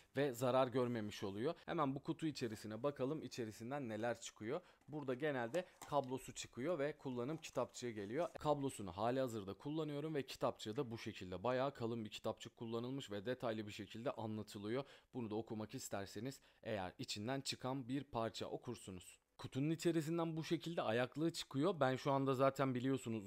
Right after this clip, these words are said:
uzatmalı bir tripod kullandığım için onu tekrardan takmak istemedim. Böyle sert bir plastikten alt kısmı da bayağı böyle metalimsi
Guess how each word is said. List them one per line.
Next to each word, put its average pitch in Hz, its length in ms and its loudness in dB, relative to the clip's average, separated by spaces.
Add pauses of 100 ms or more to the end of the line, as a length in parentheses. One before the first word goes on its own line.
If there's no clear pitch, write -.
uzatmalı 123 480 0
bir 127 60 0
tripod 127 440 -2
kullandığım 135 500 2
için 190 240 -2 (300)
onu 131 160 2
tekrardan 120 540 4
takmak 151 440 0
istemedim. 127 500 0 (280)
Böyle 185 240 6
sert 185 380 2
bir 180 60 2
plastikten 180 760 2
alt 151 240 2
kısmı 156 360 -2
da 113 120 2
bayağı 131 400 4
böyle 120 280 2 (220)
metalimsi 131 680 0